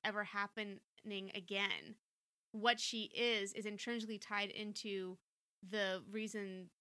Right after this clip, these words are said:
that she left to fight alongside the crystal gems. It's, it's heartbreaking. And it's, like, such, she's such at odds and at war with herself when they have to talk about,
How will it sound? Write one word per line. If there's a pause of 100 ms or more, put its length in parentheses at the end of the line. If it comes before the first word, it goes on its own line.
that (320)
she
left (480)
to
fight
alongside
the
crystal
gems. (520)
It's, (460)
it's
heartbreaking. (220)
And
it's,
like,
such,
she's
such
at (100)
odds
and
at
war
with
herself (420)
when
they
have
to
talk
about,